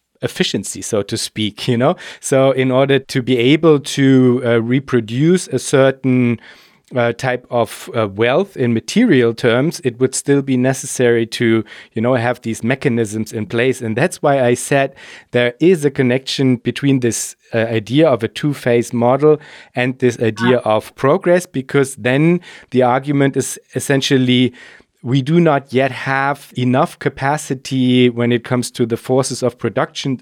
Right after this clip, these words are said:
Speaker 1: in order to have full communism. And until then, we would need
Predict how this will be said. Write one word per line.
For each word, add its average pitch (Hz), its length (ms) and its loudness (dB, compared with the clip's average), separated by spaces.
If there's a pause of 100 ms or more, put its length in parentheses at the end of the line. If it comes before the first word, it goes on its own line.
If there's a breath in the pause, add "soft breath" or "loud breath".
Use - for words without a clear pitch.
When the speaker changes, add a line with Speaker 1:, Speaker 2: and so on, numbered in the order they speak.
Speaker 1:
in 135 220 0
order 147 360 2
to 135 500 2 (300 loud breath)
have 127 320 -2
full 135 340 0
communism. 180 680 -2
And 127 200 -4
until 156 480 2
then, 147 440 0 (340 loud breath)
we 143 120 4
would 135 260 0
need 147 380 2